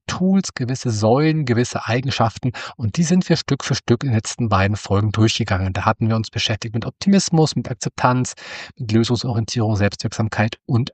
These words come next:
Eigenverantwortung. Heute möchte ich mit den letzten beiden verbliebenen Säulen mir gemeinsam anschauen. Und zwar geht es da um das Netzwerk, ja,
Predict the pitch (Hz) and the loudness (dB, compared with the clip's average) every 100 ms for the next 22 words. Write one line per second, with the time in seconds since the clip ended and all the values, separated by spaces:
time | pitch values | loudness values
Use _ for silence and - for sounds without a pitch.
0 | - 117 117 117 - - 113 - 98 - | -4 2 4 2 0 -4 -8 -12 -14 -14
1 | 131 _ _ - - - - 113 170 254 | -20 _ _ -20 -18 -20 -2 4 4 4
2 | 214 185 185 175 - 143 135 - 180 139 | 2 2 0 -2 -2 0 -2 -4 -2 2
3 | 113 131 - 117 110 127 113 104 107 117 | 2 2 -2 -4 -2 -2 -2 0 2 2
4 | 120 - - _ 117 113 107 98 107 107 | 0 -4 -16 _ -2 0 0 -2 0 -2
5 | 90 101 180 254 269 - - - - 113 | -2 -2 0 -2 -2 -6 -16 -20 -10 -8
6 | - 104 127 185 - - - 127 - - | -4 0 2 0 -4 -16 -8 -4 -4 0
7 | 143 143 - 127 113 92 - 92 - - | 2 4 2 -2 -2 -2 -2 -4 -4 -4
8 | - 254 294 - - - 110 175 | -2 -2 -4 -12 -20 -6 0 0